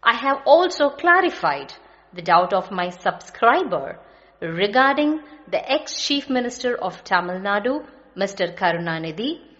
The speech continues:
and the effect of the conjunction of different planets in the house of Leo. More importantly, I have also discussed the intricacies of Subatwa in my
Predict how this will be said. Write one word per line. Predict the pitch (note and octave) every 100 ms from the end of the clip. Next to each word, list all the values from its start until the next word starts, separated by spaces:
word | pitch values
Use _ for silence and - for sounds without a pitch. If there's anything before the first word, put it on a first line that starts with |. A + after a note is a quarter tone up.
| _ -
and | A3 A3
the | G#3+ A#3+
effect | C4+ - F#4 F#4+ D#4+
of | -
the | B3
conjunction | B3 A3+ A#3 A3 C4 D4 - C#4+ C#4+ -
of | G3+
different | - G3+ - F#3+ F#3
planets | A3+ C#4+ D4+ G3+ - - - _ _ -
in | F#3
the | F#3 -
house | A#3 D4 A3+
of | F#3+ -
Leo. | F3 D3 B2 - _ _ _ _ _ _ _ -
More | G3 G3+ F#3+ F#3+
importantly, | F#3+ G#3+ - D#4+ D4+ E4 E4+ - -
I | - G#3
have | A#3 G#3+
also | - C4 D4 D4
discussed | C#4 C4 D4 - D#3 D#3+ - - - _ G#3
the | G#3 - D4+
intricacies | F4 F4 F4 D4+ C4+ C#4 C4
of | G#3+
Subatwa | - C#4+ C4 B3+ - E3 F#3 C4+ - -
in | G3 G3
my | G3